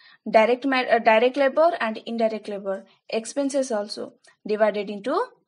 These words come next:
two parts. One is direct expenses and another one is indirect expenses. So first we will know about the material cost.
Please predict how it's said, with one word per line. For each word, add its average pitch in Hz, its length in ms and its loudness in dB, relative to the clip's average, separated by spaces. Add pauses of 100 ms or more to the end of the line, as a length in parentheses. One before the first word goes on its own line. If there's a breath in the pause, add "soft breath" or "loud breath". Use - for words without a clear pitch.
two 294 140 -4
parts. 190 420 -6
One 202 180 -8
is 202 120 -14
direct 208 400 -6
expenses 277 640 -2 (260 soft breath)
and 220 140 -8
another 208 380 -10
one 208 120 -14
is 359 240 -4 (360)
indirect 247 480 -2
expenses. - 640 -14 (1000 loud breath)
So 294 180 2
first 415 380 0
we 392 100 0
will 370 220 0
know 294 200 2
about 220 360 0
the 294 80 0
material 220 420 -6
cost. - 380 -18